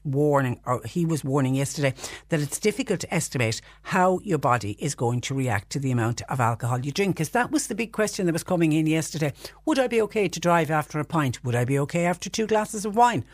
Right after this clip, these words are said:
What about having a couple of shots of Powers whiskey? Would I be okay to drive them? According to this, and he's an expert, one pint of beer or one glass of wine could actually put you over the limit, and especially obviously novice and professional drivers, 'cause they're at the lower limit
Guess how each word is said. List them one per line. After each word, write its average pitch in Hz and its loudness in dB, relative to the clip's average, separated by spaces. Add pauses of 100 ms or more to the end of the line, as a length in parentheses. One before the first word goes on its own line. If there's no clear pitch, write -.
(200)
What 214 6
about 202 4
having 185 2
a 165 0
couple - -2
of 165 -2 (320)
shots - 0
of 151 2
Powers 185 2
whiskey? 160 0
Would 143 -2
I 147 2
be 147 2
okay 139 -2
to 131 -8
drive 131 0
them? 131 2 (240)
According 247 4
to 180 -6
this, 156 0
and 135 0
he's 135 0
an 135 0
expert, 127 -4
one 240 6
pint 196 -2
of 143 -6
beer 135 2 (300)
or 156 4
one 214 6
glass 175 0
of 139 -4
wine 139 2
could - -2
actually 165 0
put - -4
you 147 0
over 143 0
the 139 -2
limit, 135 2 (420)
and 135 -4
especially 151 0
obviously 135 0
novice 135 0
and 123 -2
professional 139 -2
drivers, 120 0
'cause 123 -4
they're 131 0
at 120 -2
the 135 -2
lower 135 2
limit 123 -2